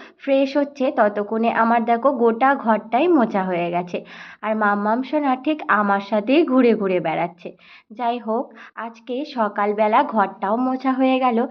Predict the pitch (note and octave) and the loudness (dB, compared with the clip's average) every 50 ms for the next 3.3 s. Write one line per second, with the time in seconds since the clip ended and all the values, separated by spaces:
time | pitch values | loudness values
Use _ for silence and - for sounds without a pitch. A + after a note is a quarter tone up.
0 | - - - - _ - A3+ C4+ C#4+ D#4+ F4+ F4+ - - C4+ A#3+ A3+ G#3+ G#3 G#3+ | -6 -14 -20 -20 _ -14 -8 -6 -4 -4 -4 -6 -6 -8 -8 -8 -6 -6 -4 -4
1 | G#3 G3+ G3+ G3 F#3 F#3 F#3+ F#3+ G3 F#3+ F#3 F#3+ G3+ B3+ G#4 A4+ - A3+ A3+ A3+ | -4 -4 -4 -4 -4 -4 -4 -4 -4 -4 -2 -2 -2 -2 -2 0 0 0 0 0
2 | - G3 F#3+ F#3 F3+ F3 F3 E3 E3+ F3 F3 E3+ F3 - C4+ C4+ A#3 D4 C4+ F#4+ | 0 -2 -2 -2 0 0 0 -2 -2 -2 -2 -4 -4 -4 -4 -4 -2 -2 0 2
3 | G4+ G4 F#4+ E4+ D#4 | 2 4 4 4 4